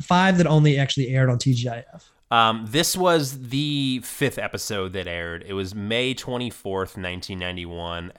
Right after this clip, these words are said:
Speaker 2: and the episode that we chose was The Howling. And, uh, this is a show where, again, a lot of episodes probably could have made the top ten, but this is the one we went with.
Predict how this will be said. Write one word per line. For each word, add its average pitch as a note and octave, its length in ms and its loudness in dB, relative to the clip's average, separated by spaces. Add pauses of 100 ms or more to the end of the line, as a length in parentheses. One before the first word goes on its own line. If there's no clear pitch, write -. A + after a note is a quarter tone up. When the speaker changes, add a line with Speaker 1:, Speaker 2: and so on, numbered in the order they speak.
(100)
Speaker 2:
and F2 300 -6
the F#2+ 100 -4
episode B2 320 -4
that G#2 100 -6
we F#2+ 120 -8
chose F2+ 440 -8
was F2 260 -12
The F2+ 100 -8
Howling. E2 720 -6 (580)
And, F#2+ 400 -4
uh, F2+ 260 0 (1120)
this D#3+ 320 -2
is G3+ 60 -2
a A#3 100 -2
show A#3 300 4
where, A3 220 6
again, F3+ 480 0
a D3 100 -2
lot C#3+ 320 6
of F#3+ 140 2
episodes E3+ 520 -2
probably C#3+ 460 -2
could C#3+ 260 -6
have C#3 120 -6
made A2+ 260 -2
the A2 80 -6
top G#2 320 -2
ten, D3 420 -6
but G#2 160 -6
this C3 200 -6
is D#3 100 -8
the D#3 80 -8
one D3+ 220 -6
we C#3+ 100 -6
went B2+ 220 -8
with. E2 180 -12